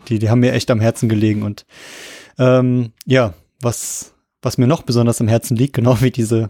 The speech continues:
dieser Geschichtsunterricht, ähm, wir haben uns beide wirklich sehr, sehr gut vorbereitet. Also ich muss zugeben, es ist, glaub ich, die F-, Podcast-Folge jemals, auf die ich mich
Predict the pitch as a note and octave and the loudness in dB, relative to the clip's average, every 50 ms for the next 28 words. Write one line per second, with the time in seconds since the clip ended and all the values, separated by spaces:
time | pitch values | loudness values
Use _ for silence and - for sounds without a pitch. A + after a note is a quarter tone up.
0 | - - A#2 A2 - B2 G#2+ G#2+ - - - - B2 A#2 G#2 G#2+ G#2 C3 C#3 - | -8 -10 -12 -6 -4 -4 -4 -2 -4 -4 -4 -4 -4 -4 -4 -2 -2 -2 -4 -4
1 | - - _ - - - - - - - - - _ _ - B2+ C3 C#3 C#3 C#3 | -10 -20 _ -20 -20 -20 -20 -20 -20 -20 -20 -20 _ _ 0 2 2 2 2 2
2 | C#3+ C#3 C3+ - - _ _ _ _ _ _ _ _ _ _ _ _ _ _ _ | 0 -2 -4 -8 -12 _ _ _ _ _ _ _ _ _ _ _ _ _ _ _
3 | _ _ _ _ _ _ _ - A#2+ A2+ A#2+ C3+ C#3+ C3 C3+ - - - - - | _ _ _ _ _ _ _ -6 -2 0 2 2 2 2 0 0 -4 -10 -12 -12
4 | _ _ _ _ _ _ _ _ - A#2+ C3+ E3+ D#3 C3+ C3 A#2+ A#2+ A#2 - B2 | _ _ _ _ _ _ _ _ 2 4 4 4 4 4 2 2 2 0 0 -2
5 | A2+ - - B2 A2 G#2+ A2+ B2 D3+ D#3+ D#3 C#3+ C3+ C#3 - - C3+ C#3+ C#3 A#2+ | -4 -2 -4 -4 -2 2 2 4 4 4 2 2 0 -2 -2 0 0 0 2 0
6 | G2+ G2+ G2 A2+ - C3 A#2+ G#2+ F#2+ A#2+ B2 - C#3+ C3+ - - - B2+ B2 B2+ | -2 -2 -2 -2 -4 -4 -4 -4 -4 -4 -2 0 0 0 0 -2 -4 0 0 0
7 | A#2 A2+ - C3 B2 - - A2+ A2 A2+ A2+ - - - D3 D3+ - - - - | 0 0 -2 -6 -8 -4 -2 0 0 0 -2 -2 0 0 0 0 -2 -6 -16 -20
8 | - _ - D#3 - - - A#2 A2 - - - A#2+ A2 A#2 B2 C#3 B2+ A#2 A#2+ | -8 _ -4 -4 -2 -2 -2 -2 -2 -4 -4 -2 2 2 4 4 2 2 4 2
9 | B2+ C3 B2+ A#2+ B2 C3 C#3 - - B2+ A2+ - - A#2+ A#2 C#3+ - - A#2+ A2+ | 2 4 4 4 4 2 2 0 -2 -6 -6 -4 -2 -4 -4 -4 -2 -2 0 0
10 | - - - - - - - | 0 -2 -8 -10 -10 -14 -20